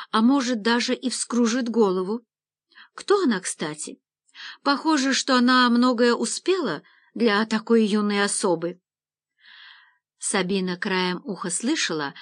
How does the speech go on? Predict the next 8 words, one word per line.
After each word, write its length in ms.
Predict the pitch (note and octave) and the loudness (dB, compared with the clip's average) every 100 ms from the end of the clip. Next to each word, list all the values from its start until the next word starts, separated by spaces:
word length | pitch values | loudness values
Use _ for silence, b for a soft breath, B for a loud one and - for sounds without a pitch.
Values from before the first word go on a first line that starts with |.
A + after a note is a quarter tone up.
| B B | B B
как 200 | G#3 F#3 | -6 -4
та 160 | - D4 | -2 0
говорила 600 | A3+ A3 A3 A#3+ A#3+ A3+ B B | 0 0 0 0 0 -4 B B
о 100 | C4 | -4
путешествиях, 1300 | C4 B3 D#4 - G#3+ G3+ - G3 F#3+ F#3 F#3 - _ _ _ | -2 -2 -2 -2 -2 -2 -6 -6 -4 -2 -4 -8 _ _ _
Европе, 840 | - A#3 G#3 F#3 F3+ F3 F3+ F3 F3 B B | -2 2 2 2 2 0 0 -2 -4 B B
археологии, 1160 | C#4+ B3 - E3 D#3 G3 F#3+ F3 F#3 F3 F3 F3+ _ - | -2 -2 -2 -2 2 2 0 0 0 0 -2 -10 _ 0
Палм-Бич. 1000 | C4+ C4+ F#3 F3 E3 G3 A#3+ A#3+ - | 2 2 0 -4 -4 -2 -2 -2 -6